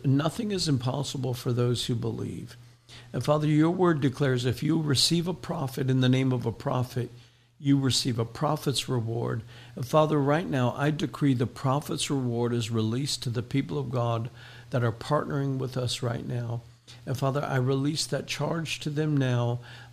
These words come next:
Supernaturally open the windows of heaven and pour out blessings that they don't have room enough to receive, that they're so blessed that they have to be a blessing to many others as well. I've seen you do it in my life. I've seen you do it in thousands of lives.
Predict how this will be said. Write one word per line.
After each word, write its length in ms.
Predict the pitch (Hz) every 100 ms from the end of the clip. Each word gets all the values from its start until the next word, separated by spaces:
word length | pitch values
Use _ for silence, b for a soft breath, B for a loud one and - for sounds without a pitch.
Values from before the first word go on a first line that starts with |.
| -
Supernaturally 1200 | - - - 190 185 190 156 135 127 135 123 127
open 360 | 156 147 147 143
the 100 | 139
windows 420 | 139 143 139 147
of 120 | 123
heaven 300 | 127 127 131
and 140 | 120
pour 280 | - - 156
out 220 | 143 143
blessings 520 | 131 127 123 - 131 123
that 120 | 131
they 80 | 143
don't 140 | 151
have 200 | 147 135
room 260 | 131 147 147
enough 200 | 139 131
to 120 | 143
receive, 680 | 123 123 - 160 127 120 120 B B B -
that 160 | 127
they're 160 | 135 127
so 360 | - - 175 165
blessed 400 | 143 147 127 -
that 120 | 143
they 100 | 135
have 260 | 120 143 -
to 100 | 135
be 140 | 135
a 80 | 131
blessing 480 | 127 139 123 - 131
to 60 |
many 340 | 127 127 127 123
others 380 | 131 131 127 123
as 220 | 120 -
well. 240 | - - B B -
I've 180 | 143 123
seen 280 | - 151
you 80 | 139
do 160 | 131 139
it 80 | 127
in 80 |
my 260 | 123 135 151
life. 420 | 160 165 175 - B B B
I've 160 | 139 143
seen 240 | - 151
you 100 | 135
do 200 | 131 135
it 80 | 127
in 100 | 120
thousands 640 | 110 135 156 139 143 123
of 140 | 131 120
lives. 560 | 127 127 131 127 -